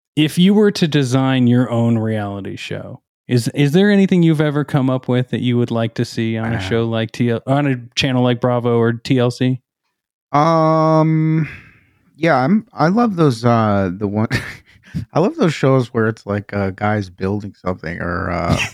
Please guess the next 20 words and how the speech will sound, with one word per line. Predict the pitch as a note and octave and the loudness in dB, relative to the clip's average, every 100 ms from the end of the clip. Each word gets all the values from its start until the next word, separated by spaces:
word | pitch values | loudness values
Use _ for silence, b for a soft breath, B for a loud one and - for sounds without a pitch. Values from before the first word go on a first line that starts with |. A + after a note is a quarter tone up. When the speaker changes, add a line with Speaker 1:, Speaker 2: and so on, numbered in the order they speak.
| - | -16
Speaker 1:
<laughs> | _ _ - | _ _ -6
Speaker 2:
I'm | C#3 | -4
trying | - G#3+ | 0 0
to | B2+ | 0
get | B2+ | 0
<laughs> | G#2 | 0
out | - | 2
in | A3+ | 2
the | E3+ | 2
woods, | B2+ B2 B2 A2+ | 2 2 2 0
I | G#2+ | -2
think, | A#2 G#2+ | -4 -4
lately. | G#2+ G2 F#2 F#2+ | -2 -4 -4 -4
I | G2+ | -2
don't | A#2+ | -2
know | A2+ | -2
what's | A2 G2+ | -4 -2
up, | G#2+ F2+ G2+ | -2 -2 -4
but | G2 | -4
I, | G#2 | -4